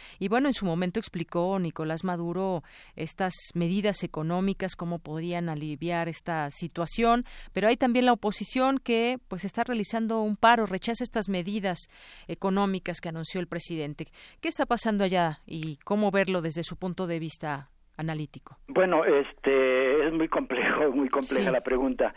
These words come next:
Speaker 2: Yo me centraría en dos cosas, ¿no?
Speaker 1: Ujú.
Speaker 2: En, en este plan económico, que es indudablemente un plan de cirugía mayor para pasar del, del, eh, bolívar fuerte al bolívar soberano, ¿no? Es con ese,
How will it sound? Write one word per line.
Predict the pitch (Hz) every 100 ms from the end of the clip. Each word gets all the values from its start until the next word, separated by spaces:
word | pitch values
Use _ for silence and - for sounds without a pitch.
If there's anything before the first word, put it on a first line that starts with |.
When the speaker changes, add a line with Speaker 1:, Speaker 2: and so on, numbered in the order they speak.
| - -
Speaker 2:
Yo | 135 131 143
me | 156 151 131 -
centraría | 127 123 123 120 131 143
en | 135
dos | 127 123
cosas, | - 127 120 156 147
¿no? | 131 139
Speaker 1:
Ujú. |
Speaker 2:
En, | 123 113 -
en | 127 110 117
este | 120 - 135
plan | - 131 131 127 127 113 - - -
económico, | - 117 127 135 135 131 - 151 156
que | 120 110 110
es | 107 - -
indudablemente | - 110 107 117 113 120 120 123
un |
plan | 120 117 117
de | 110
cirugía | 120 110 95 113
mayor | 117 117 120 120 - - - - - -
para | 110 107
pasar | - - 120 117 113
del, | 120 113 107 104 98 - - - - -
del, | 131 - 110 107 107
eh, | 110 110 107
bolívar | 110 113 120 123 123 120 -
fuerte | 131 127 117 - 135 123 -
al | 120 107 107 101 101
bolívar | 107 110 120 123 123
soberano, | 120 117 120 131 117 135 - - -
¿no? | 131 170
Es | - -
con | - 113
ese, | 113 - 113